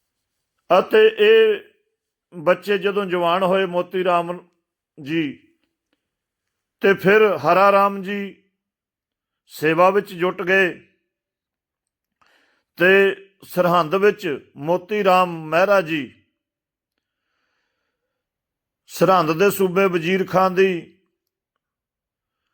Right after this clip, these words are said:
ਰਸੋਈ ਵਿੱਚ ਜੋ ਵੀ ਸਰਹੰਦ ਵਿੱਚ ਕੈਦੀ ਹੁੰਦੇ ਸਨ, ਉਹਨਾਂ ਲਈ ਖਾਣਾ ਬਣਾਉਂਦੇ ਸਨ। ਇਸ ਲਈ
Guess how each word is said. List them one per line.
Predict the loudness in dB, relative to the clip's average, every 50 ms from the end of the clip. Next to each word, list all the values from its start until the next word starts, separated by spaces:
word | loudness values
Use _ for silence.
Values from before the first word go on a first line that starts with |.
| _ _ _ -2
ਰਸੋਈ | -2 -2 0 2 2 2 2 2 2
ਵਿੱਚ | 2 0 0 0 -6 -14 -20 -20 _ _ _ _ _ _ _ _ _ _ _ _ _ _ _ _ _ _ -10
ਜੋ | -2 0 2 4 4 4
ਵੀ | 2 2 0 -2 -2 -6 -10 -14 _ _ _ _ _ _ _ _ _ _
ਸਰਹੰਦ | -8 -2 0 2 2 2 2 0 -2 -4
ਵਿੱਚ | -4 -4 -6 -6 -10
ਕੈਦੀ | -6 -4 -2 -2 -2 0 -2 0 0
ਹੁੰਦੇ | -2 -2 -4 -4 -4 -2
ਸਨ, | 0 -2 -2 -2 -4 -8 -16 _ _ _ _ _ _ _ _ _ _ _ _ _ _ _ _ _ _ _ _ _ _ _ _ _ _ _ _ _ _ _ _ _ _ _ _ _ _ _ _ _ _ _ _ _ _ _ _ _ _
ਉਹਨਾਂ | 0 2 2 4 4 4 4 4
ਲਈ | 4 2 2 0 -2 -6 -10 -14 _ _ _ _ _ _ _ _ _ _ _ _ _ _ _ _ _ _ _ _ _ _ _ _ _ _ _ _ _ _ _ _ -4
ਖਾਣਾ | 0 2 2 4 4 4
ਬਣਾਉਂਦੇ | 2 2 2 2 2 0 0 -2
ਸਨ। | -2 -2 -4 -4 -4 -8 -14 -20 _ _ _ _ _ _ _ _ _ _ _ _ _ _ _ _ _ _ _ _ _ _ _ 0
ਇਸ | 0 2 2 0 0
ਲਈ | 0 2 2 0 0 -2 -6 -10